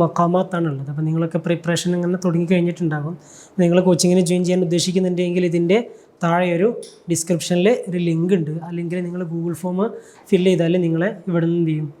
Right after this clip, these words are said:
എഫറിൻ്റെ റെപ്രസെൻറ്റേറ്റീവ് നിങ്ങളെ കോൾ ചെയ്യും. നിങ്ങൾക്ക് അഡ്മിഷൻ എടുക്കാൻ പറ്റും. അപ്പോൾ കാര്യം ഒന്ന് ശ്രദ്ധിക്കുക. മക്കാമാത്താണ് ഈ ഒരു സെഷനിൽ നമ്മൾ ഡിസ്കസ് ചെയ്യുന്നത്. മക്കാമത്തിൽ ബദിയുസ്സമാൻ ഹമദാനിയും ഹരീരിയാണ് നമുക്ക് പഠിക്കാനുള്ളത്. ഇതിൽ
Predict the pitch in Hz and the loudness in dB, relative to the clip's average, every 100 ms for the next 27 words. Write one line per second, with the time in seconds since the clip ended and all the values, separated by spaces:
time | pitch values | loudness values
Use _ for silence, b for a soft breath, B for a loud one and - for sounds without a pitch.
0 | 165 151 160 165 156 - 156 160 151 160 | -6 -4 -4 -2 -2 -4 -4 -4 -2 0
1 | 156 156 156 160 160 160 156 - B B | 0 0 0 2 4 4 2 -6 B B
2 | B 170 165 170 160 160 180 160 156 170 | B 2 4 4 4 2 0 -2 0 0
3 | 165 - 214 - B B - 160 160 160 | 0 -2 -6 -6 B B -2 2 4 4
4 | 165 240 - - 160 143 147 175 226 - | 4 2 0 -2 -2 -2 -6 -8 -12 -16
5 | b b _ 190 170 - 220 220 233 226 | b b _ 0 0 4 6 6 4 2
6 | 170 175 240 180 180 180 220 202 170 - | 2 4 2 2 0 0 0 -4 -4 -4
7 | 165 175 165 160 170 151 - 156 160 135 | -4 -2 -2 -2 -2 -4 -4 -4 -2 -4
8 | 131 175 160 156 175 180 175 185 175 160 | -4 -2 0 2 2 2 2 2 2 2
9 | 180 170 180 185 185 175 170 180 180 190 | 2 2 0 0 -2 -2 -2 0 2 2
10 | 196 B B B 190 180 196 202 214 185 | 0 B B B 4 6 6 8 6 6
11 | 175 165 175 165 160 170 165 165 170 | 4 2 0 0 2 2 2 0 2